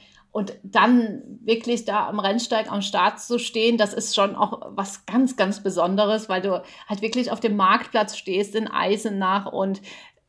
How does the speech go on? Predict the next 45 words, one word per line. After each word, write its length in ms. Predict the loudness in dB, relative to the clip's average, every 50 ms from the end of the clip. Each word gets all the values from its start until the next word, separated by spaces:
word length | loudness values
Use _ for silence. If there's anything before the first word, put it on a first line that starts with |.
| _ 0 4
ganz 240 | 4 4 4 4
früh 320 | 2 4 4 6 4 4 2 -4 -10 _ _ _ _
am 200 | 2 4 4 6
Morgen 440 | 6 8 8 8 8 8 6 4 4
schon, 220 | 4 2 0 0
ich 80 | 0 -2
glaub, 100 | -2 -4
um 80 | -4 -4
sechs 240 | -6 -6 -6 -6
Uhr 160 | -6 -4 -4 -4
ist 160 | -4 -4 -4
der 120 | -4 -4
Start. 440 | -2 0 4 4 6 6 4 2 0 -6 -18 -20 -20 -20 -20 -20 -20 -20 _ _ _ _ _
Und 240 | -6 -2 -2 -2 -2
es 240 | -2 -2 -4 -4 -2
ist 140 | -2 2 4
so 80 | 6
ein 120 | 6 6 6
Gewimmel 520 | 4 6 6 6 8 8 8 8 6 6
von 200 | 4 4 2 2
Ultraläufern. 880 | 4 4 4 4 4 4 4 4 4 6 6 6 6 6 4 2 0 0
Manche 220 | -2 -4 -4 -6
sind 140 | -6 -6 0
aufgeregt, 560 | 2 2 2 2 2 0 2 2 0 0 -2
die 40 | -2
meisten 360 | -2 0 0 0 0 0 -2
sind 160 | -2 -2 -2
aber 320 | 0 2 2 2 2 2 2
eigentlich 500 | 2 2 2 2 2 2 2 2 2 0
auch 80 | 0
ganz 200 | 0 0 0 0
entspannt 580 | 0 -2 -2 -2 2 4 6 6 6 6 4 2
und 240 | 0 -2 -4 -2 -2
man 160 | -2 -2 -2
freut 280 | 0 2 4 4 4 2
sich 160 | 0 -2 -4
auf 100 | -2 0
den 160 | 0 -2 -2
Tag 360 | 0 2 6 6 6 6 4
und 140 | 0 -4 -2
was 180 | -2 -2 -2 -2
da 80 | -2
geschehen 540 | -2 -2 -2 -2 0 0 2 4 4 4 4
wird 260 | 4 2 2 0 0
und 300 | -2 -4 -2 -4 -4 -6